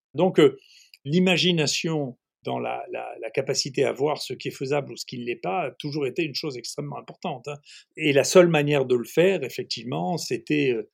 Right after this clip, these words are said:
d'attaquer radicalement une vérité pour voir s'il y a quelque chose, un trésor à trouver à la base de cette, euh, vérité, parce que si on trouve quelque chose qui est radicalement distinct de la vérité, euh,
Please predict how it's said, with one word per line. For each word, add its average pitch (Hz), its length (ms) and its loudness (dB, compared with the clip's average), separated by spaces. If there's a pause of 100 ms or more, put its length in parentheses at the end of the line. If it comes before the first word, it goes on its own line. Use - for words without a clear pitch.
(120)
d'attaquer 139 400 4
radicalement 143 840 2
une 110 100 -12
vérité 123 480 2
pour 139 160 -6
voir 170 180 0
s'il 135 220 -10
y 131 100 -4
a 147 100 0
quelque 143 280 -2
chose, 170 280 -2 (220)
un 131 60 -12
trésor 147 500 2
à 120 80 -2
trouver 147 540 -2
à 123 80 -2
la 117 80 -6
base 147 460 -6 (420)
de 123 80 2
cette, 123 400 -4
euh, 107 160 -4
vérité, 127 800 4
parce - 160 -6
que 160 160 -4
si - 340 -4
on 151 140 0
trouve 170 240 -6
quelque 131 260 -4
chose 147 400 -8 (400)
qui - 140 -2
est 117 40 2
radicalement 135 580 0
distinct 123 480 -6
de 113 100 -8
la 110 140 -6
vérité, 120 600 -2
euh, 110 120 -6